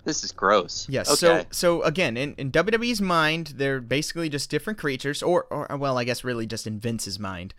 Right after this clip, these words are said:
Speaker 2: Um, but apparently Triple H does not speak little person, but Shawn does. So he,
Speaker 1: <laughs>
Speaker 2: he explains what Hornswoggle was saying, and, uh,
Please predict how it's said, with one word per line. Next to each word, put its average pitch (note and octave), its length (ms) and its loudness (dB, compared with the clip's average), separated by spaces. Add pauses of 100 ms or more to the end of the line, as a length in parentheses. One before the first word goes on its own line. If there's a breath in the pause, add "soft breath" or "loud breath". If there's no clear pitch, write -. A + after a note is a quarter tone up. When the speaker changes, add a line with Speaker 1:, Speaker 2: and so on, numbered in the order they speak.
(540 soft breath)
Speaker 2:
Um, G#2 440 -4 (1800 loud breath)
but B2 320 2
apparently D4 460 6
Triple B3 300 2
H G#3+ 220 0
does C#3 200 2
not F#3 240 2
speak - 440 0
little C3+ 240 2
person, A2 540 10 (220)
but C#3+ 120 2
Shawn B3+ 440 6
does. A#2+ 500 6 (240)
So C3+ 260 4
he, G3+ 320 2 (400)
Speaker 1:
<laughs> - 400 0
Speaker 2:
he C#4 220 12
explains D3 920 2
what C#3 200 4
Hornswoggle C#3+ 960 0
was A#2+ 120 -8
saying, B2 560 2
and, A#2 420 -4
uh, A2+ 100 0